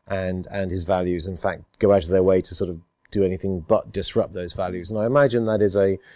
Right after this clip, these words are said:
you know, that is a, a modern way of kind of helping, uh, businesses facilitate their,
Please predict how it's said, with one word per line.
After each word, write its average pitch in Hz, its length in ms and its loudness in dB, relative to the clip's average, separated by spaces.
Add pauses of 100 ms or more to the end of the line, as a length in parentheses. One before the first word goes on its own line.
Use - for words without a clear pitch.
(300)
you 113 140 -2
know, 98 140 0
that 104 180 4
is 95 120 2
a, 95 280 2 (180)
a 127 80 2
modern 120 400 8
way 110 240 10
of 98 180 6
kind 104 220 -2
of 85 80 -4
helping, 95 580 -4
uh, 104 100 -6
businesses 87 440 -4
facilitate 92 720 0
their, 98 240 2